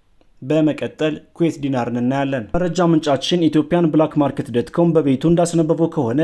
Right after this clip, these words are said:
አንድ መቶ የኩዌት ዲናር በከፍተኛ ሁኔታ ጭማሪ አሳይቶ ሀምሳ አምስት ሺህ ሁለት መቶ ሃያ አምስት ብር እንደሚሸጥና አንድ የኩዌት ዲናር አምስት መቶ ሃምሳ ሁለት ብር ከሃያ አምስት ሳንቲም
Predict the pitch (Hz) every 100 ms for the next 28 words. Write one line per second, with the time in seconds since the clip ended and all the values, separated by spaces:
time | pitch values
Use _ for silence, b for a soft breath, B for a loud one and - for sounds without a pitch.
0 | 175 - 160 160 131 127 165 170 139 165
1 | 165 156 - 120 147 175 - 131 135 180
2 | 175 160 160 147 123 123 175 - - 165
3 | 170 165 156 131 160 165 160 156 170 165
4 | 156 147 - 170 165 147 165 160 160 135
5 | 147 160 143 127 - - 147 170 170 B
6 | B B - 180 170 170 170 131 156 170
7 | - 156 147 185 185 170 170 170 160 156
8 | 156 151 147 123 - 170 170 170 165 175
9 | 160 147 - 139 131 170